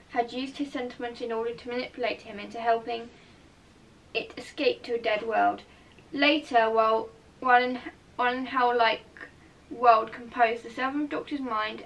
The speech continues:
Ace met a lingering ghost-like incarnation of Sarah, along with companions of who had died because of him. Ace did not recognise her.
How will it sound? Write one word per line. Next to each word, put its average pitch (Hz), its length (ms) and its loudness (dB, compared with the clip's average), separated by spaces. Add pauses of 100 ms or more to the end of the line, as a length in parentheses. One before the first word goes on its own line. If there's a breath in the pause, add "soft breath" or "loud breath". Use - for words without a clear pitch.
(120)
Ace 247 360 -4
met 226 280 -2 (180)
a 233 60 -4
lingering 262 440 -4
ghost-like 226 640 0
incarnation 233 560 -6
of 220 120 -10
Sarah, 214 420 2
along 220 160 -6
with 220 140 -8 (880 loud breath)
companions 240 640 -2
of 226 200 0
who 240 180 0
had 226 240 -6
died 233 340 6 (1300)
because 269 380 0
of 247 120 -4
him. 208 280 -6 (600)
Ace 247 180 4
did 254 160 -8
not 247 160 -2
recognise 214 560 -4
her. 185 260 -2